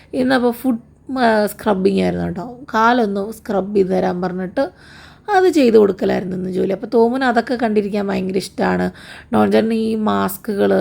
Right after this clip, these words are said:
അല്ലെങ്കിൽ ഫേസ് മാസ്ക് അല്ലെ ഫേസ് ക്രീം, പീൽ ഓഫ് മാസ്ക് ഒക്കെ ഇടുന്നത് ഭയങ്കര ഇഷ്ടമാണ്.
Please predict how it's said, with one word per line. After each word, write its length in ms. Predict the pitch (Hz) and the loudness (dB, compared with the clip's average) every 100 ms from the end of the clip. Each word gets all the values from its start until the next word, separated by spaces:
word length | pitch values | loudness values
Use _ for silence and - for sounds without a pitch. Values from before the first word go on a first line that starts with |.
| 202 - - | 0 -6 -4
അല്ലെങ്കിൽ 320 | 190 196 190 | -2 -2 -4
ഫേസ് 520 | 190 196 196 185 - | 0 2 2 -2 -6
മാസ്ക് 600 | 196 190 - 254 196 208 277 | -4 -4 -6 -6 -4 -2 -2
അല്ലെ 180 | 180 185 | -2 -2
ഫേസ് 380 | - 190 190 - | 0 0 0 -2
ക്രീം, 320 | 214 190 185 180 185 180 - - - - | 0 0 0 -2 -4 -6 -14 -20 -20 -4
പീൽ 220 | 220 214 | 2 4
ഓഫ് 200 | 220 202 | 4 2
മാസ്ക് 260 | 214 202 - | -4 -4 -6
ഒക്കെ 140 | 190 | -6
ഇടുന്നത് 200 | 190 185 | -4 -4
ഭയങ്കര 320 | 190 190 196 196 | -4 -4 -4 -6
ഇഷ്ടമാണ്. 420 | - - 190 | -8 -10 -12